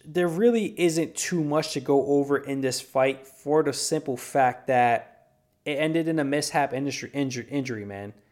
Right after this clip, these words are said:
Sorry for the fucking stutter there, but it ended in an injury. And it sucks for Aljo because he won the, he won the belt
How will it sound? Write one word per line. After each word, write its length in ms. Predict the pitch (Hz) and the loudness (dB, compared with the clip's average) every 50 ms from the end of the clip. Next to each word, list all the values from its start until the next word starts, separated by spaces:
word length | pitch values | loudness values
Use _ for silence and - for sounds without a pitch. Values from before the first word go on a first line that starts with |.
| _ _ _ _ _ _ _ _ | _ _ _ _ _ _ _ _
Sorry 380 | - - 160 143 143 139 131 | -4 0 2 4 4 4 4
for 140 | 127 131 123 | 2 0 -2
the 180 | 120 113 104 - - - | -2 -2 -4 -6 -12 -20
fucking 360 | - - 156 143 - 143 131 | -8 -4 -4 -4 -2 -4 -2
stutter 280 | - - 147 143 131 | 0 2 2 4 4
there, 200 | 120 113 104 104 | 2 2 0 -4
but 200 | 107 113 127 127 | -4 -2 -2 -2
it 80 | 127 - | 0 0
ended 220 | 165 180 185 180 | -2 -2 0 0
in 80 | 180 180 | 0 0
an 60 | 170 | 0
injury. 460 | 160 165 165 147 131 113 104 98 98 - _ _ _ _ _ _ _ _ _ _ _ _ _ _ - | 0 0 0 -2 -2 -4 -4 -6 -10 -14 _ _ _ _ _ _ _ _ _ _ _ _ _ _ -2
And 120 | 147 151 | 0 0
it 100 | 151 143 | 0 0
sucks 420 | 143 - - - 196 202 208 208 - | 0 -2 -2 2 2 2 2 0 -2
for 160 | - - 156 | -2 -2 0
Aljo 480 | - 131 131 139 151 151 151 156 147 135 | 4 6 6 8 8 8 6 4 4 4
because 540 | 131 127 - 139 127 123 117 110 110 - - - - - _ _ _ _ | 2 -2 0 0 2 2 2 0 -2 -8 -12 -16 -20 -20 _ _ _ _
he 200 | _ - 139 127 | _ -6 -6 -6
won 500 | 120 120 123 131 135 143 156 160 156 143 | -6 -6 -4 0 2 2 2 2 0 0
the, 400 | 143 139 131 135 127 - - - - | -2 -2 -2 -4 -8 -8 -10 -10 -12
he 180 | - - 147 | -8 -6 -6
won 280 | 127 127 131 135 143 139 | -4 -4 -4 -4 -2 -4
the 60 | 131 | -4
belt 480 | 120 120 131 123 123 123 113 - - | -2 0 2 2 4 2 0 -2 -6